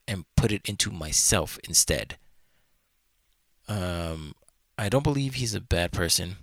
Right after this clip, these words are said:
just not right for me. We are, we aren't in can-, we aren't in contact, but I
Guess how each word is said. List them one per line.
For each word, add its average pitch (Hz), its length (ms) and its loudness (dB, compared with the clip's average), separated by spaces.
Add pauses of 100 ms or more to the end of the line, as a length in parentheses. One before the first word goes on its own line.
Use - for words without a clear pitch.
(120)
just - 220 -2
not 82 160 -2
right 82 180 -4
for - 120 -10
me. 113 260 -2 (500)
We 95 160 0
are, 92 180 0
we 101 180 -2
aren't 123 260 0
in 131 140 0
can-, - 360 0
we 107 300 -2
aren't 131 260 0
in 117 120 -2
contact, 98 600 -2
but 90 140 -2
I 95 200 2